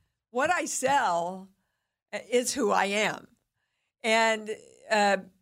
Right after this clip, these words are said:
you know, the first time I got a big agent,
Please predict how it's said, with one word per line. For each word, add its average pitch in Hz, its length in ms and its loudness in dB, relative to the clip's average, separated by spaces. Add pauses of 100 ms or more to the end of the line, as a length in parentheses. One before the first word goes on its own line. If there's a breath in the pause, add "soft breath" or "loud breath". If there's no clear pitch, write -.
(120)
you 277 160 -2
know, 226 280 2
the 202 160 -8
first 247 380 -4
time 262 340 -2
I 254 140 0
got 247 220 0
a 247 40 0
big 247 220 -4
agent, 262 520 -2